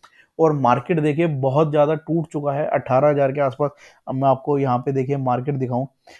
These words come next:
तो सत्रह हज़ार छः सौ रुपये के आ-, पास मार्केट चल रहा है। ये बहुत ही जल्दी साढ़े अठारह हज़ार आ जाएगा। बजट की एक्सपेक्टेशन देते कैसे रहने वाली है। वैसे केमिकल सेक्टर के लिए तो हमेशा से ही, मतलब, अच्छे रुझान बने हुए हैं,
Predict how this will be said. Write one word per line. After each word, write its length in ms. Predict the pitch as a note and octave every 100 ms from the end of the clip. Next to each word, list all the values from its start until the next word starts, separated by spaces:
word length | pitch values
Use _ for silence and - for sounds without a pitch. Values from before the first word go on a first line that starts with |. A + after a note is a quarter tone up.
| _ -
तो 140 | D3+
सत्रह 440 | D3 D#3+ C#3+ F#3+ F3+
हज़ार 280 | F3 F3+ F3+
छः 180 | D#3+ D3+
सौ 260 | - G3
रुपये 260 | F#3+ F3 E3+
के 220 | E3+ E3 _ -
आ-, 260 | - -
पास 400 | D3 - B2+ C#3 C#3+
मार्केट 420 | C3+ B2+ D3 C3
चल 140 | C#3 C#3
रहा 100 | C#3
है। 80 |
ये 80 | D#3
बहुत 460 | D3 C3+ C3 E3 E3
ही 60 |
जल्दी 280 | D#3+ D3+ D#3+
साढ़े 300 | D3+ C#3 C#3+
अठारह 340 | D3+ - C#3 C#3+
हज़ार 280 | C#3 B2+
आ 60 | B2
जाएगा। 320 | A2 G#2 A#2 - - _ _ _ D#3+
बजट 380 | C#3 D#3 F3+ F3+
की 100 | F#3+
एक्सपेक्टेशन 640 | F#3 - E3+ F3 D#3 E3+
देते 280 | D3+ D3 D#3+
कैसे 300 | D3+ B2+ D3
रहने 200 | C#3 C3+
वाली 220 | B2 B2+
है। 60 | C3+
वैसे 200 | C#3 D3+
केमिकल 480 | - C3+ C#3+ E3
सेक्टर 360 | D#3+ D3+ - D3+
के 60 | D3
लिए 140 | D3
तो 80 | D#3
हमेशा 420 | C3 C3 - D3+
से 140 | D3
ही, 160 | D3 D3 _ _ _ _ -
मतलब, 300 | C#3 C#3+ D#3 -
अच्छे 320 | - - E3
रुझान 340 | D3+ C#3+ C#3
बने 240 | C3+ B2+ C3
हुए 160 | B2+
हैं, 120 | A#2+